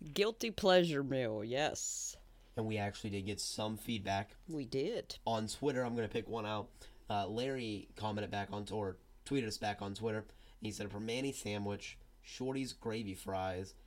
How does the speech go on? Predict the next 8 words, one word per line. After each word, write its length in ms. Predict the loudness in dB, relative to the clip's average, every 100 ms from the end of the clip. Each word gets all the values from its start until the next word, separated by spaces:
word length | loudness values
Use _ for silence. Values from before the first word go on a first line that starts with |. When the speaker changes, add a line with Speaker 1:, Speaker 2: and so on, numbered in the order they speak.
| -20 -20 -16 -8
Speaker 2:
D 160 | -2 -2
Q 300 | -2 -4 -2
vanilla 500 | -2 -4 -2 -2 -2
cone 380 | -4 -2 -2 -2
with 160 | -6 -6
peanut 340 | -4 -4 -6
Speaker 1:
<laughs> 80 | -4
Speaker 2:
crunchies." 540 | -4 -4 -8 -8 -10